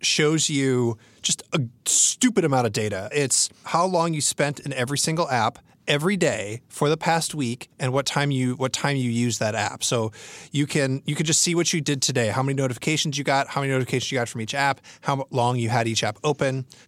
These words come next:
you know, blah, blah, blah. And then you can tap on an app and then, or slide over and, you know, pick Facebook, and you can slide over and say, "Okay, so, uh, on Monday I used Facebook for half an hour, but most of that time was at night. And then on Friday I used Facebook for three hours, and most of it was in the morning 'cause I was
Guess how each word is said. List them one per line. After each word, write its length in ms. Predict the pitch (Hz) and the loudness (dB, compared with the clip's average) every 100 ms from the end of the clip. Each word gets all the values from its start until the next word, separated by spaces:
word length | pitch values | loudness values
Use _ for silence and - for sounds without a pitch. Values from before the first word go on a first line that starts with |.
| _ - | _ -6
you 120 | 120 | -4
know, 100 | 101 - | -4 -2
blah, 120 | 139 | 0
blah, 120 | 127 127 | 2 4
blah. 260 | 113 107 110 - - | 2 2 -2 -10 -8
And 120 | 143 | -2
then 140 | 139 139 | 0 0
you 80 | 143 | 0
can 160 | 151 | -2
tap 260 | - 175 185 | 0 0 2
on 100 | 156 | 0
an 80 | 135 | 0
app 260 | 120 113 - | 0 -2 -2
and 180 | - 127 | -2 0
then, 220 | 123 123 | 0 -2
or 80 | 123 | -2
slide 260 | 117 151 139 | 0 2 2
over 420 | 151 131 113 117 - - _ | 2 2 0 0 -6 -20 _
and, 480 | 135 123 120 117 - _ | 0 2 2 0 -6 _
you 140 | - 123 | -4 -2
know, 80 | 113 | -2
pick 280 | - 143 | -4 -6
Facebook, 600 | - 170 165 - 131 120 | -2 0 0 0 -2 -2
and 140 | 135 123 | -4 -4
you 60 | |
can 200 | 120 131 | -4 -4
slide 240 | 120 - 139 | 0 2 4
over 200 | 131 131 | 2 2
and 100 | 117 | 0
say, 120 | - | 0
"Okay, 240 | 139 143 120 | 0 0 0
so, 340 | - 147 127 - - | 2 2 0 -2 -2
uh, 180 | 135 127 | 0 2
on 100 | 127 | 4
Monday 320 | 139 185 175 | 4 4 4
I 40 | 156 | 2
used 280 | 151 147 | 2 0
Facebook 360 | - 147 - 143 | 0 0 0 -4
for 160 | - 127 | -2 0
half 260 | 156 147 | 2 0
an 80 | 147 | 0
hour, 240 | 131 127 123 | 0 2 0
but 160 | 123 | -2
most 260 | 120 139 - | 0 0 2
of 40 | 147 | 0
that 100 | 123 | -2
time 420 | 143 127 123 123 - - - | -2 0 -2 -6 -10 -20 -2
was 260 | 127 117 | 2 2
at 140 | 113 117 | 0 -2
night. 340 | 143 151 143 - | 0 0 0 -4
And 100 | 123 | -2
then 80 | 120 | 0
on 100 | 117 | -2
Friday 500 | - 170 170 147 135 | 2 4 4 4 4
I 100 | 127 | 2
used 320 | 143 135 - | 0 -2 0
Facebook 280 | 127 - 135 | -2 -2 -6
for 80 | 120 | -8
three 360 | - - 202 | -8 -2 2
hours, 360 | 165 127 123 117 | 4 4 2 0
and 80 | 120 | 0
most 180 | 135 135 | 0 -2
of 80 | |
it 60 | 131 | -4
was 180 | 127 117 | -2 -2
in 60 | 117 | -2
the 60 | |
morning 460 | 113 131 143 123 120 | 0 2 2 2 -2
'cause 140 | - 123 | -4 -2
I 80 | |
was 320 | 113 117 110 | 0 -2 -4